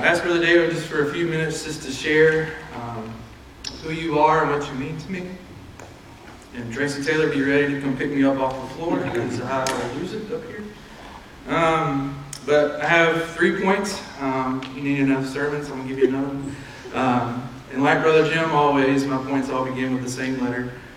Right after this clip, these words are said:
Uh, and so your three points today are fellow workers, family wealth, and an encouragement to finish well. In Romans sixteen, Paul writes, um, he's written this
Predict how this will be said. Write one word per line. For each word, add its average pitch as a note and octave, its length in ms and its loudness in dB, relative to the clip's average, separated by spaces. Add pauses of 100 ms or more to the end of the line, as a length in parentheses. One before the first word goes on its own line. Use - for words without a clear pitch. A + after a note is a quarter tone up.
(300)
Uh, A#2 380 -6 (140)
and - 80 -8
so D#3 160 2
your C#3+ 180 2
three E3+ 240 4
points D#3+ 260 -2
today D3 360 4
are B2 300 0 (140)
fellow E3 320 4
workers, D#3 600 0 (320)
family D3 340 -4
wealth, C3+ 500 -4 (260)
and B2 120 -8
an A#2+ 80 -8
encouragement C3+ 640 0
to - 80 -12
finish C3 440 -8
well. A#2+ 160 -8 (1400)
In C3+ 120 -2
Romans F3 280 2
sixteen, F3+ 600 0
Paul E3+ 260 6
writes, D#3+ 540 2 (240)
um, B2 340 -6 (120)
he's C3+ 120 -6
written E3+ 220 4
this D3 240 -4